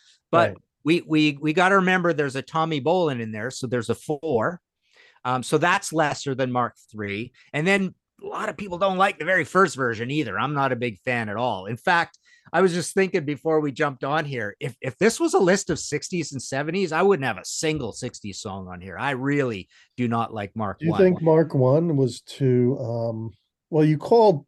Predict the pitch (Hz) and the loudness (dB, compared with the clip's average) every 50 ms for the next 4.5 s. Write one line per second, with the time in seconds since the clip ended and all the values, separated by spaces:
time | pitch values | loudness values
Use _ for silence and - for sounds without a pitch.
0 | _ _ - 156 135 - - - 165 160 175 175 170 160 160 - - 143 135 135 | _ _ -4 -4 -4 -4 -4 0 2 4 6 6 4 4 0 -2 -2 -2 -2 -2
1 | 131 127 107 - _ _ _ _ _ _ - - - 185 214 - - - - 208 | -2 -4 -8 -10 _ _ _ _ _ _ -14 0 4 6 6 6 4 4 2 4
2 | 202 151 135 160 185 160 175 170 208 196 135 - 165 143 - 185 180 - 185 151 | 4 4 2 4 4 2 2 2 0 -4 -4 -4 -6 -4 -4 -4 -4 -4 -8 -6
3 | - 175 175 156 143 147 143 139 139 - - 147 147 139 131 - - _ - 156 | -2 -2 -2 -2 -2 -6 -8 -8 -6 0 0 2 2 2 0 -4 -6 _ -4 -2
4 | 165 165 170 175 - 123 113 104 - | -2 -2 -2 -4 -6 -6 -6 -8 -10